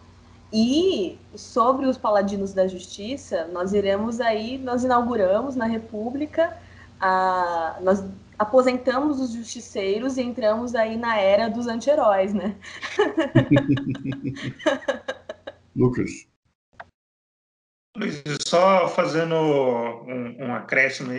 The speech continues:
Speaker 3: ao seu comentário, a gente vê na própria postura do presidente da C P I, né, o, o Omar Aziz. Ele já falou,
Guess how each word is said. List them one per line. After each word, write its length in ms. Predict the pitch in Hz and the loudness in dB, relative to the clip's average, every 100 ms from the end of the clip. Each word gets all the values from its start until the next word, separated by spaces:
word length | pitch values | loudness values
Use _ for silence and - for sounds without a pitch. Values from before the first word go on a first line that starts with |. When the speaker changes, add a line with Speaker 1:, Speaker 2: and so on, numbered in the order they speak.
| - | -6
Speaker 3:
ao 120 | 135 | -8
seu 260 | 127 151 127 | -6 -6 -6
comentário, 600 | - 147 131 123 135 165 | -6 -6 -6 0 0 2
a 40 | |
gente 240 | 165 170 - | -2 -6 -4
vê 100 | 165 | -4
na 120 | 170 | -2
própria 280 | 170 170 190 | -4 -4 -6
postura 540 | - 196 - 156 165 | -10 -12 -6 -2 0
do 80 | 190 | 0
presidente 360 | 185 170 170 165 | -2 -2 -2 -2
da 100 | 165 | -2
C 160 | 180 | -2
P 260 | 175 202 165 | 0 2 4
I, 60 | |
né, 120 | 135 123 | 2 2
o, 200 | 127 - | 0 -2
o 80 | |
Omar 300 | 139 131 139 | -2 4 4
Aziz. 600 | 151 139 107 113 110 - | 4 2 -2 -10 -12 -14
Ele 220 | 131 120 139 | -12 -8 -4
já 280 | 135 151 | 0 0
falou, 800 | 143 - 147 139 143 143 143 143 | 0 -2 -2 -2 -2 -4 -8 -12